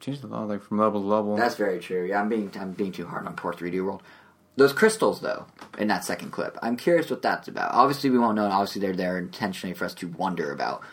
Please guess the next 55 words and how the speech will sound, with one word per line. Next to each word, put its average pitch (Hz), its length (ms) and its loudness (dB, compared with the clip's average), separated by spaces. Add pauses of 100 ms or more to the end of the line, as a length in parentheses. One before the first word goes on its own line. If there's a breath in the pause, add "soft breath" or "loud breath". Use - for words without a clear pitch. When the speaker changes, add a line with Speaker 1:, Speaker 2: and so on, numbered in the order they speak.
(120 loud breath)
Speaker 2:
But 110 140 4
those 120 140 6
giant, 131 500 4
did 123 100 2
you 127 80 0
notice 139 320 4
on 127 80 0
the 120 80 0
right 113 140 2
Speaker 1:
No, 131 60 4
yeah, 147 180 4
Speaker 2:
hand 135 120 4
Speaker 1:
they, 123 80 6
they 131 60 6
look 170 80 8
Speaker 2:
side? - 60 4
Speaker 1:
like 165 240 0
ice 135 180 0
'cause 117 240 0
it 113 80 0
has 110 140 0
that 113 140 4
mist 104 340 0
around 98 280 0
it. 101 100 2
Speaker 2:
Yeah, 123 260 6
it's 113 100 -4
like 123 140 0
ice 143 280 4
or 131 40 -2
crystals, 127 360 -2
or 120 60 2
it's 113 80 -2
like 120 80 -4
some 127 140 -6
sort 131 160 0
of 107 80 0
mirror 113 240 4
reflection. 120 640 -4 (160 loud breath)
Again, 151 400 2
kinda 147 240 2
Sunshiny 131 580 -2
vibes 95 540 -2
to - 100 -10
me, 110 380 2
because, 101 500 2
like, 98 300 -2
in 101 100 -4
Sunshine, 139 480 2
you 98 80 -2
had 101 140 -2
the, 87 100 -6 (160)
the - 80 -8
sludge 107 480 2
everywhere. 82 640 -4